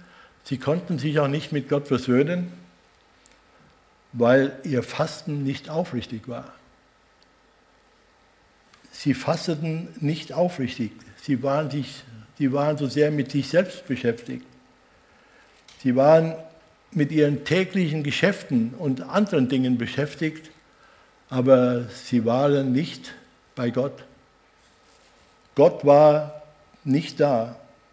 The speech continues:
Gott war fern von ihnen. Und Gott spürt das, Gott merkt das, Gott wusste das. All ihr Tun war Gott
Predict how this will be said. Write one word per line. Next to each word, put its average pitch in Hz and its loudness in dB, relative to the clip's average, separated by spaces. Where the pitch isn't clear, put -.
Gott 147 -2
war 139 4
fern 175 0
von 113 -2
ihnen. 107 -4
Und 131 0
Gott 151 2
spürt 175 -2
das, 104 -2
Gott 147 0
merkt 165 0
das, 156 -2
Gott 131 -2
wusste 139 -6
das. 110 -14
All 180 2
ihr 160 0
Tun 127 0
war 120 0
Gott 131 2